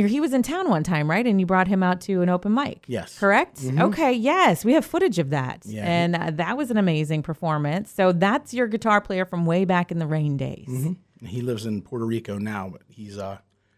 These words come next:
Speaker 2: went on to better things. He's a lawyer, so.
Speaker 1: <laughs> You got a real job?
Speaker 2: Got a real job.
Speaker 1: Is that what they say? Yeah. So back then you weren't playing anything. So when, when did you pick up the guitar for the first time?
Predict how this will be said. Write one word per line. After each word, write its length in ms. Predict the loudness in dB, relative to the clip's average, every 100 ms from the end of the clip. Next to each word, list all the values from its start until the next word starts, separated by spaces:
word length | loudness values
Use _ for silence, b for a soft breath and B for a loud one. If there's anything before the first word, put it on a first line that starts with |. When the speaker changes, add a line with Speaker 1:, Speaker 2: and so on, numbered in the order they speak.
| _ -12
Speaker 2:
went 100 | -8
on 120 | -6
to 60 | -6
better 220 | -6 -8
things. 300 | -10 -10 -10
He's 140 | -10
a 40 | -10
lawyer, 400 | -10 -8 -10 -12
so. 260 | -16 -20 -18 0
Speaker 1:
<laughs> 80 | 2 2 _ B B -16 -10
You 140 | -2
got 160 | 0 2
a 40 |
real 180 | 2 2
job? 340 | 2 2 0 -4 -10
Speaker 2:
Got 140 | -6
a 40 |
real 180 | -4 -4
job. 140 | -4 0
Speaker 1:
Is 40 |
that 100 | 0
what 120 | 0 0
they 160 | 0
say? 380 | 0 -2 -2 -6 -12
Yeah. 420 | -8 -4 -4 -4 -8 b b b b 0
So 380 | 4 6 8 6
back 280 | 6 4 4
then 160 | 4 4
you 100 | 4
weren't 320 | 4 0 -4
playing 360 | -2 2 4 2
anything. 240 | 2 0
So 140 | 0 2
when, 300 | 4 4 4
when 100 | 4
did 100 | 0
you 60 |
pick 180 | -2 0
up 100 | 0
the 60 | 0
guitar 300 | -2 -2 -4
for 80 |
the 60 | -6
first 220 | -12 -16
time? 200 | -16 -18